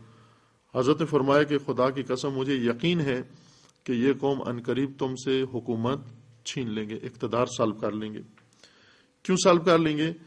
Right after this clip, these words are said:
"بِاجْتِمَاعِهِمْ عَلَى بَاطِلِهِمْ"،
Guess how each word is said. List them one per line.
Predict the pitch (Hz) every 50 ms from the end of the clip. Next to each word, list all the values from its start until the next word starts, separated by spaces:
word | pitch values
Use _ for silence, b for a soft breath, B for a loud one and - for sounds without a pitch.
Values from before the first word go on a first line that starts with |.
| B B B B B B -
"بِاجْتِمَاعِهِمْ | 113 110 139 - - 131 127 117 120 127 - 135 127 139 156 170 165 - - 139 127 131 151 151 160 - -
عَلَى | 127 127 127 123 113
بَاطِلِهِمْ"، | 120 120 117 117 123 135 127 123 113 107 123 110 104 110 117 - -